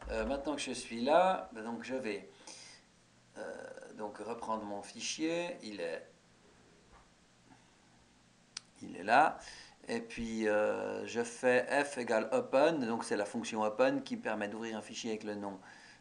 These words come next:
euh, que j'ai introduit, et puis w ici c'est pour dire, bah voilà, je, j'ouvre en lecture, write, le w comme write. Ensuite je, je print ma variable f, juste pour voir un peu à quoi elle ressemble, euh, ce que cette variable.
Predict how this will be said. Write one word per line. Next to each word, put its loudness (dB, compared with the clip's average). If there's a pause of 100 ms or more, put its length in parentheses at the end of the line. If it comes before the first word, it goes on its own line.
(180)
euh, -8
que -8
j'ai -4
introduit, 0
et -2
puis -4
w 2
ici 0
c'est -2 (280)
pour -4
dire, -2
bah 0
voilà, 4
je, -4 (720)
j'ouvre -4
en 2
lecture, -2
write, 2
le -4
w -6
comme -4
write. -4 (540)
Ensuite -6
je, 8
je -4
print -6
ma 2
variable 2
f, 0 (460)
juste -6
pour -2
voir 10
un 8
peu 6
à 8
quoi 6
elle 4
ressemble, 0
euh, -4
ce -10
que -14
cette -8
variable. 0